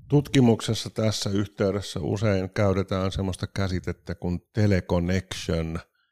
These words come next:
jota nyt ehkä voisi kaukoyhteydeksi tai joksikin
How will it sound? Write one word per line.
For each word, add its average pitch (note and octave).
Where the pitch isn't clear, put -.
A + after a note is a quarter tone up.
jota -
nyt F2
ehkä -
voisi F2
kaukoyhteydeksi F2+
tai F#2+
joksikin F#2